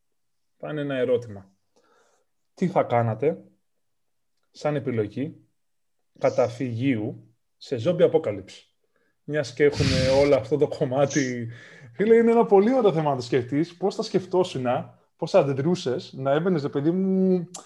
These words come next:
Speaker 1: ε, στην κατάσταση, στο ότι, «Κοίταξε να δεις, έχουμε κοροναϊό, κορονοϊό, covid, πες το πώς θες, και δεν είναι
Speaker 2: Κορονοβίρους.
Speaker 1: τόσο απλά light σπίτι καθόμαστε». Είναι λίγο πανικός, ρε παιδί μου, ξέρω εγώ,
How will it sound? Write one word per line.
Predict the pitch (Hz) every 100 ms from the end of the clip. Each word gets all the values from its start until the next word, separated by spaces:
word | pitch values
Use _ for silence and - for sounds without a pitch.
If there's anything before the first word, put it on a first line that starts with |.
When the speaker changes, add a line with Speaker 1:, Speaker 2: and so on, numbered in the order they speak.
| - - -
Speaker 1:
ε, | 151 147 143
στην | - 151
κατάσταση, | 135 127 151 156 180
στο | -
ότι, | 156
«Κοίταξε | 165 180 185
να | 135
δεις, | 131 156
έχουμε | 170 151 139 127
κοροναϊό, | 123 139 135 127 123 143
κορονοϊό, | 143 127 123 120 127 131 127
covid, | 143 135 123 117
πες | - 139
το | 131
πώς | 117 113
θες, | 214 247 - _ _ _ _
και | -
δεν | 254 - 135
είναι | 131
Speaker 2:
Κορονοβίρους. | 185 269 269 254
Speaker 1:
τόσο | 220 202 - 196 175 160 147 135 131 -
απλά | 139 147 156 147
light | 143 143 143
σπίτι | - - 156 - 147 135 120
καθόμαστε». | 127 135 127 120 151 185 - _ _
Είναι | - 302
λίγο | 294 277
πανικός, | 277 247 262 262
ρε | 160
παιδί | 143 147
μου, |
ξέρω | 139 165
εγώ, | 151 165 151 143 131 127